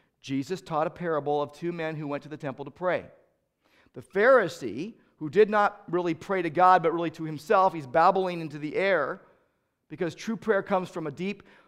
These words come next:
heart dependence on God and relies on him for help. The Pharisee is boasting to God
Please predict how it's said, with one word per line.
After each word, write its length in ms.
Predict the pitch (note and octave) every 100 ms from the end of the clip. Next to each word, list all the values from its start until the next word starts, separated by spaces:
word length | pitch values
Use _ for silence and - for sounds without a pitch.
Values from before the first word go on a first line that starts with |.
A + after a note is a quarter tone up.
| _
heart 320 | _ F3+ G3+ -
dependence 560 | G3 G3 F3+ F3 E3 -
on 240 | E3 G3+
God 420 | F3+ F3+ D3 C3+
and 800 | D3+ E3+ _ _ _ _ _ _
relies 380 | C3 C#3+ D#3 F3+
on 100 | F3+
him 140 | F#3 F3+
for 160 | G3+
help. 280 | E3+ C#3 - _ _ _ _ _ _ _
The 120 | E3
Pharisee 680 | D#3+ - G#3 C#4 B3 - F#3+
is 140 | D#3+
boasting 640 | B2 A2+ F#3+ D4 - D4 C4+
to 100 | A#3+
God 600 | E3+ F#3 E3+ B2+ A#2 D#3+